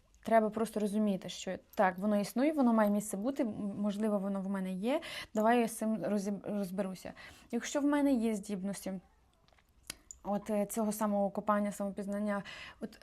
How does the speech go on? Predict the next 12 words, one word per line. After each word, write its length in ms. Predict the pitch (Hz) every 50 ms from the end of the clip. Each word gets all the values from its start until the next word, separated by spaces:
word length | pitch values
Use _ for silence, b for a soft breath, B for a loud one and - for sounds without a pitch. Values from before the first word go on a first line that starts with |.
| _
е, 220 | - - 165 165 233
р-, 200 | 220 214 214 - -
ракурс, 380 | 220 220 214 214 214 185 -
схильність 600 | - - - - 240 226 208 202 196 190 185 185 185
до 460 | - 202 202 202 202 196 196 196 185 196
розуміння 460 | - 220 220 208 220 220 214 208 202
психології, 580 | - - - 240 - - 262 285 320 339 311 277
окей, 360 | 277 285 277 - 311 269 226
якщо 260 | 208 208 - - 262
ні, 140 | 254 269 285
то, 200 | 277 277 262 262 B B B B B B B B B B B B _ _ _ _ _ -
е, 360 | 233 233 226 226 220 214 214